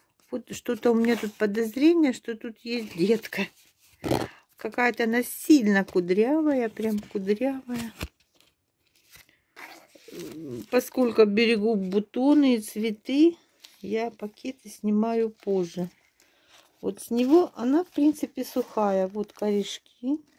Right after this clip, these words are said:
небольшая испарина. И стояла у меня в пакете, поскольку мы вот ждали этого мокренького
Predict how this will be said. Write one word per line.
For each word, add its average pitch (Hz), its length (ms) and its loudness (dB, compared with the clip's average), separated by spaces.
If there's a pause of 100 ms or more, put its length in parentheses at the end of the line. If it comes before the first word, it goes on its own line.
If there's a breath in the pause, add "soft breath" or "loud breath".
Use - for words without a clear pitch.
небольшая 214 720 2
испарина. 277 600 -2 (600 soft breath)
И 220 100 -12
стояла 214 580 2
у 190 40 -2
меня 196 240 -2
в 185 60 -8
пакете, 214 840 -4
поскольку 220 640 -8
мы 196 220 0
вот 185 160 -2
ждали 180 420 0
этого 175 340 -4
мокренького 240 880 -2